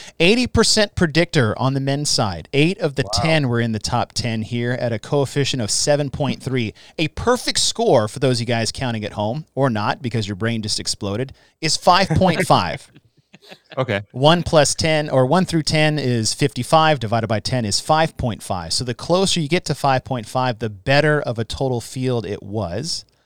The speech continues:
Speaker 1: On the women's side, it was sixty percent with a coefficient of eleven point two. None of the top ten were in the exact same positions, but it was by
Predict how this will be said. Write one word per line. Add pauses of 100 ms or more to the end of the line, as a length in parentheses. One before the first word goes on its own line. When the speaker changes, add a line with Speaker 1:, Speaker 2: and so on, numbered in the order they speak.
(500)
Speaker 1:
On
the
women's
side,
it
was
sixty
percent
with
a
coefficient
of
eleven
point
two.
None
of
the
top
ten
were
in
the
exact
same
positions,
but
it
was
by